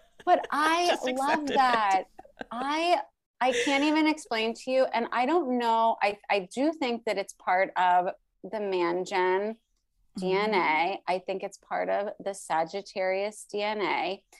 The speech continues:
Speaker 1: This idea that I am going to try things. And I feel like,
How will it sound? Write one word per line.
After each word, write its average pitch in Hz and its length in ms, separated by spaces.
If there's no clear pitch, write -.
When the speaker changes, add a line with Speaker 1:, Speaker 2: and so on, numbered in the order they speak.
Speaker 1:
This 247 320
idea 220 600
that 202 200
I 185 200
am 220 200
going 202 520
to - 120
try 185 560
things. 175 460
And 208 220
I 277 220
feel 311 420
like, 226 320